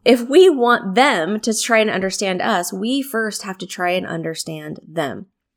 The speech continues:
That super rude neighbor that never says hi and always yells at your dog,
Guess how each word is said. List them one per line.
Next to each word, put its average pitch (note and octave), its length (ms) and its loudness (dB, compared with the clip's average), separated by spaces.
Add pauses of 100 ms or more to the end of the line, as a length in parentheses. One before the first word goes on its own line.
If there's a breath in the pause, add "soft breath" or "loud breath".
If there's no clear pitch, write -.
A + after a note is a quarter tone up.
(140)
That A3+ 300 6
super A#3 420 2
rude A3 240 0
neighbor G#3 420 0
that F3 220 -2
never D3+ 420 -2
says G3 280 0
hi F#3+ 300 0
and F3 180 -2
always F3+ 380 -2
yells F3 340 0
at F#3+ 120 -2
your F#3+ 140 -4
dog, F3+ 400 -4